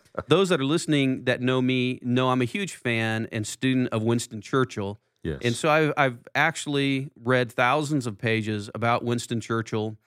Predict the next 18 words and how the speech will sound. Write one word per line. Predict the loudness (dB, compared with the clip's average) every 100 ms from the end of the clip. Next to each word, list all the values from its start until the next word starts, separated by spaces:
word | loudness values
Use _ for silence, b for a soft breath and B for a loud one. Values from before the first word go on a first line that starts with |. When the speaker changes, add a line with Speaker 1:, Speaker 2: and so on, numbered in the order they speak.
| -2
Speaker 2:
And | 0 2
this | 2 2 0 -2
little | 0 2
book | 2 2 2 -4 -6
is | -6 -6
called | 0 2 2 0
We | -2 -2
Shall | -2 0 2
Not | 2 0 -2
Fail. | -8 -4 -2 0 -2 -6 -8 _ _ 2
Speaker 1:
Great | 4
Speaker 2:
Uh, | 4 0
Speaker 1:
book. | -4 _ -2
Speaker 2:
it's | -2 2
written | 2 2 2
by | 2 0
Celia | -2 -2 0 0 0 0
Sandis, | -2 0 2 2 0 -2 -6 -8